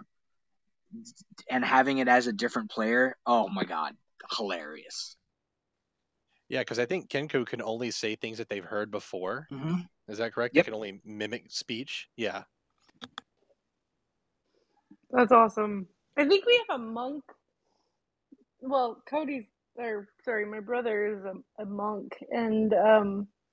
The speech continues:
Speaker 3: was it Bubba? I mean, sorry, um, he is a, what is Bubba? Bubba's a
Speaker 2: War cleric.
Speaker 3: Yeah, I think that, that one of them, like,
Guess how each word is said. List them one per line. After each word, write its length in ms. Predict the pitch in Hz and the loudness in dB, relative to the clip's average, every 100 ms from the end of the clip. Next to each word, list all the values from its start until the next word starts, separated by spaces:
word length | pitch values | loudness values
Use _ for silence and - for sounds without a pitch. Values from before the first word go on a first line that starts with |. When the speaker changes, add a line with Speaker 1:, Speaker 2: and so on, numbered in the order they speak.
| _ _ _ _ - - _ _ - _ _ _ _ _ _ - | _ _ _ _ -18 -18 _ _ -20 _ _ _ _ _ _ 2
Speaker 3:
was 200 | 240 233 | 4 6
it 200 | 226 - - 233 _ _ _ - | 4 0 -20 -20 _ _ _ -12
Bubba? 400 | 202 214 226 392 - _ _ - 240 | -2 2 8 8 8 _ _ -8 2
I 80 | 254 | 4
mean, 340 | 262 240 226 | 6 2 -2
sorry, 420 | - 240 214 202 196 _ _ 208 | -4 -2 0 -2 -4 _ _ -2
um, 400 | 220 208 190 190 _ _ _ _ _ _ _ _ _ _ _ _ _ _ _ - _ - | 0 0 -6 -14 _ _ _ _ _ _ _ _ _ _ _ _ _ _ _ -20 _ -6
he 180 | 247 | 0
is 140 | 254 208 | 0 0
a, 400 | 208 220 220 214 214 _ _ | -2 0 0 -2 -6 _ _
what 180 | 220 247 | -4 0
is 180 | 269 226 | 0 -2
Bubba? 360 | 214 196 202 196 _ | -6 -6 -6 -10 _
Bubba's 280 | 220 226 214 | -6 -4 -2
a 360 | 208 202 202 196 _ _ _ _ _ _ - | -2 -2 -4 -6 _ _ _ _ _ _ -6
Speaker 2:
War 180 | 113 107 | -2 -2
cleric. 440 | - 95 90 - - _ _ _ _ _ | -2 -4 -4 -10 -20 _ _ _ _ _
Speaker 3:
Yeah, 280 | 220 226 202 - | -2 0 0 0
I 120 | 262 262 | 4 4
think 260 | 349 392 | 4 0
that, 120 | 427 381 | -2 0
that 200 | 294 269 - _ _ _ _ _ - | 0 0 -2 _ _ _ _ _ -2
one 220 | 262 294 | 2 4
of 160 | 302 254 | 2 0
them, 280 | 247 233 | -2 -2
like, 360 | 226 214 208 - | -2 -2 -4 -8